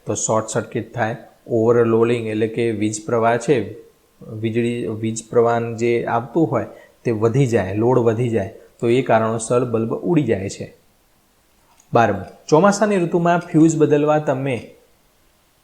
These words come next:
કઈ તકેદારી રાખશો? ચોમાસું હોય, ભેજવાળું વાતાવરણ હોય, કરંટ આવવાની પૂરેપૂરી શક્યતા હોય, તો કઈ રીતે બદલશો? તો ચોમાસાની ઋતુમાં વાતાવરણ ભેજવાળું હોય, આથી ફ્યુઝ બદલતી વખતે આપણા હાથ કોરા હોવા જોઈએ, ભેજવાળા ભીના ન હોવા જોઈએ,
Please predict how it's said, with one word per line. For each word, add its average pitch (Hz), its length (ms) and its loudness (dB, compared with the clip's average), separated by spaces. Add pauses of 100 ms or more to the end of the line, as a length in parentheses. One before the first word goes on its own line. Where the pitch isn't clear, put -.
(120)
કઈ 185 260 2
તકેદારી 127 640 0
રાખશો? 113 420 0 (260)
ચોમાસું 113 420 -2
હોય, 135 160 2
ભેજવાળું 110 480 -2
વાતાવરણ 123 500 0
હોય, 131 220 -6 (280)
કરંટ 110 320 0
આવવાની 107 300 0
પૂરેપૂરી 107 480 -2
શક્યતા - 540 -2
હોય, 135 260 -2 (340)
તો 165 80 -2
કઈ 196 240 4
રીતે 135 220 2
બદલશો? 107 640 -2 (340)
તો 131 80 0
ચોમાસાની 190 520 2
ઋતુમાં 165 360 2
વાતાવરણ 135 500 2
ભેજવાળું 131 580 0
હોય, 135 200 0
આથી 123 280 0
ફ્યુઝ 160 380 -2
બદલતી 117 420 2
વખતે 139 460 0
આપણા 120 380 -2
હાથ 110 340 -4 (120)
કોરા 110 280 0
હોવા 120 240 2
જોઈએ, 131 280 -2
ભેજવાળા 110 520 0
ભીના 107 340 -6
ન 104 80 -6
હોવા 120 380 -2
જોઈએ, 131 260 -4